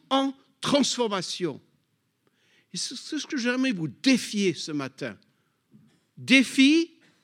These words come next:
le mot, défier le verbe. J'aimerais vous défier ce matin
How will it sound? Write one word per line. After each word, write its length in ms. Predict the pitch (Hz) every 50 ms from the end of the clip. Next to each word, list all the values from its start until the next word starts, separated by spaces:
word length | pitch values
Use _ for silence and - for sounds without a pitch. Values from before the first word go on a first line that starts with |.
| _ _
le 180 | - 147 170 190
mot, 360 | 190 226 247 262 285 302 302 - _ _ _ _ _
défier 840 | 135 - - 262 320 285 - - - 262 247 277 285 302 294 - _ _ _
le 160 | - 131 185
verbe. 520 | 254 208 226 226 202 143 104 95 - - - _ _ _ _ _ _ _ _ _ _ _ _ _ _ _ _ _ _ _ _ _ _ _ _ _ _ _ _ _ _ _
J'aimerais 240 | _ - 180 202 240
vous 160 | 233 196 190
défier 540 | 147 117 - 285 294 - - - 269 240 233
ce 180 | - - - 202
matin 560 | 165 160 151 143 - - 151 131 127 160